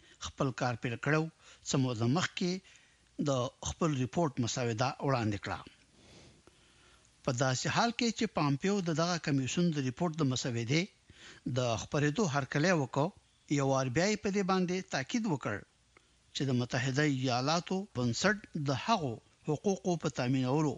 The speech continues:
باندې ولاړ دی چې څوک نه انکار نشي کولی، او دا داسې حقوق دي چې په غیاب کې د بشري حقوقو د ساتلو او رشد لپاره زموږ هلې ځلې د خپل مقصد او مرام منزل ته رسیدلی نشي،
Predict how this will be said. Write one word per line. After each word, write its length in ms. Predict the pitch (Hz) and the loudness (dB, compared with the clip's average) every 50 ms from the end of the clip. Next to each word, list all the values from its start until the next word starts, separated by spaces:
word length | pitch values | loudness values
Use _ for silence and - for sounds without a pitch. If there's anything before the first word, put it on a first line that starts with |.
| - - _ _ _ - - | -6 -16 _ _ _ -2 0
باندې 200 | 131 131 127 131 | 2 2 2 2
ولاړ 300 | 120 120 120 123 139 156 160 156 151 | 0 0 2 4 4 4 4 2 2
دی 120 | 147 147 151 - _ _ _ _ _ _ _ - - _ | 0 -2 -4 -8 _ _ _ _ _ _ _ -20 -14 _
چې 100 | - 143 - - | -6 -6 -2 0
څوک 180 | - 156 147 - 156 135 131 | 0 0 0 2 2 2 2
نه 60 | 131 143 - 135 | 2 2 0 -2
انکار 260 | 135 - - 147 135 123 151 | -2 0 0 0 0 0 0
نشي 180 | - - - - | 0 0 -2 -2
کولی، 340 | 131 107 101 110 104 - - - - - - _ _ _ _ - _ _ _ _ | -4 -4 -4 -6 -8 -10 -12 -16 -20 -20 -20 _ _ _ _ -20 _ _ _ _
او 200 | 139 139 127 110 104 - - - 139 | 0 0 2 0 -2 -6 -6 -4 -2
دا 80 | 123 123 113 117 | -2 -2 0 0
داسې 220 | 165 202 - - 202 160 | 0 0 0 0 -2 -2
حقوق 260 | 160 - - 156 135 - 131 120 | -2 -4 -6 -8 -6 -4 -2 -2
دي 100 | 131 143 170 - _ - - _ _ _ - - | 0 -2 -2 -6 _ -20 -20 _ _ _ -10 -8
چې 60 | - 165 | -2 -2
په 60 | 170 147 131 | 0 0 2
غیاب 280 | 143 151 175 185 170 143 - | 4 4 4 4 2 0 -4
کې 100 | - 107 101 104 104 | -6 -6 -6 -4 -4
د 40 | 123 123 123 | -4 -2 0
بشري 340 | 127 120 - 156 175 208 170 151 | 0 0 2 2 2 2 2 0
حقوقو 440 | 147 - - 147 127 - - 104 - - - - - _ - | -2 -2 -4 -6 -4 -2 -4 -6 -6 -6 -14 -20 -14 _ -2
د 80 | 135 - | -2 0
ساتلو 480 | - 131 120 120 - - 175 202 214 208 208 240 - _ _ - 151 | 2 0 0 0 0 0 0 2 2 0 -2 -6 -10 _ _ -2 -2
او 60 | 147 135 139 165 | 0 0 0 0
رشد 200 | 185 - - 165 143 | 0 0 0 0 -2
لپاره 340 | 127 120 120 110 107 98 - - - _ _ - 131 | 0 0 -2 -2 -2 -4 -8 -10 -16 _ _ -2 2
زموږ 240 | 131 131 147 143 139 107 - | 2 4 4 4 2 2 0
هلې 200 | 135 131 123 110 107 | -2 -2 -2 0 2
ځلې 220 | 143 165 170 170 165 175 - _ _ _ _ - 143 | 2 2 2 0 -2 -6 -10 _ _ _ _ -4 -2
د 20 | 123 - | -2 -2
خپل 240 | - - 156 151 139 135 | 0 0 2 2 4 2
مقصد 320 | 127 - - - 156 160 151 - _ _ _ - | 0 -2 -2 0 0 0 -2 -6 _ _ _ 0
او 60 | 135 135 131 127 | 2 2 4 2
مرام 220 | 127 135 147 139 135 127 | 4 4 4 4 4 2
منزل 280 | 123 123 117 127 131 131 - | 2 2 2 0 0 0 0
ته 80 | - 139 - - 135 127 | -2 -4 -2 -2 -2 -2
رسیدلی 400 | 117 - - 127 135 127 120 113 117 | -2 -2 -2 -2 -2 0 0 0 0
نشي، 260 | 120 - - 139 120 | 2 0 0 -2 -4